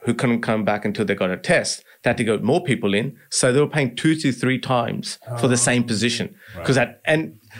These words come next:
Speaker 1: now you'd think that should settle down, and they're saying that. But, you know, as you just said, they've upped the ante on wages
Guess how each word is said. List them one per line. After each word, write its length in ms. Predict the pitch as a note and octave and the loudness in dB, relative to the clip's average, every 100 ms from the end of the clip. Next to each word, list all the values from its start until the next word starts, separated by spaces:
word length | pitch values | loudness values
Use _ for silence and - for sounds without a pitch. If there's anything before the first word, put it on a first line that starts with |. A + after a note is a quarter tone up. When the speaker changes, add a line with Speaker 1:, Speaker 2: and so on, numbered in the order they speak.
| - - - | -18 -18 -4
Speaker 1:
now 240 | G#3+ G#3 - | 2 2 2
you'd 220 | E3 G#3 G#3 | 2 2 4
think 220 | C4+ - | 2 4
that 160 | D3+ - | 2 2
should 200 | D3 - | 0 2
settle 280 | A2+ G2 | 0 0
down, 320 | F#2 E2+ - - | -2 -4 -6 -2
and 160 | B2 B2 | 2 4
they're 120 | A#2+ | 2
saying 280 | - A2+ G2 | 2 2 0
that. 200 | F2+ - | -2 0
But, 160 | F3+ F3+ | 2 4
you 60 | |
know, 200 | E3+ D#3 - - - _ _ - - - | 4 4 -2 -20 -20 _ _ -20 -10 0
as 200 | D3+ C#3+ | 2 4
you 60 | |
just 200 | B2+ B2+ | 2 2
said, 320 | D#3+ B2+ G#2 - | 4 4 2 0
they've 160 | B2 A2+ | 0 2
upped 200 | - C3+ | -2 -2
the 140 | B2 A2+ | 0 0
ante 260 | A#2 A#2 A2 | 0 0 0
on 300 | A2 A2 G#2 | 0 -2 -2
wages 420 | G#2+ G2+ G2 F#2 | 0 0 -2 -6